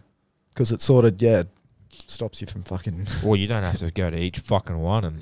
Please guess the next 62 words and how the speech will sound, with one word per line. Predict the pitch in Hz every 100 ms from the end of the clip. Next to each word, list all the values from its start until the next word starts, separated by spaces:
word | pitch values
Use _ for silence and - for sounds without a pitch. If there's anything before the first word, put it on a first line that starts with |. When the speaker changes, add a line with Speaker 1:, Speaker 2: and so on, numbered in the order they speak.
| -
Speaker 1:
Yeah. | 135
Speaker 2:
and | -
input | 101 104 120
it, | 82
'cause | - 95
I |
was | 110 110
doing | 95 80
that, | 95 110 -
and |
then | 87 87 87 -
one | 95 92
day | 90
I, | 87 85 85 85
I, | 82 67
I | 78
stumbled | - 101 95 85
across | - 101 -
it, |
and | 82
I |
was | 80
like, | 69
"This | 95 -
is | -
fucking | - 80 76 76 -
game | 92 95
changing." | 95 78 76 85 117 _
Speaker 1:
Yeah, | 113 139
bro, | 120 90
it's | 92
Speaker 2:
Takes, | 98 -
Speaker 1:
good. |
Speaker 2:
like, | 120 101
two | - 104
hours | 95 90 92
off | 87
your | 82
time. | - 85 78 - - -
Speaker 1:
Yeah. | 127 104 - - _ _
Speaker 2:
But | 107
so | - 117
for | 110
people | 143 143 131 -
that | 107
out | 104
there | 104 98
wanna | 101 90
listen, | 98 - 87
what's | 104 -
the |
Spotify | - 95 95 - 98
name? | 110 95
What's | 95 -
the | 92
name | 87 92
that | 87
you | 80
run | 82 92
by? | 101 113 127 - - - -
Speaker 1:
Murdoch's, | 120 110 107 92 -
bro. | 92 92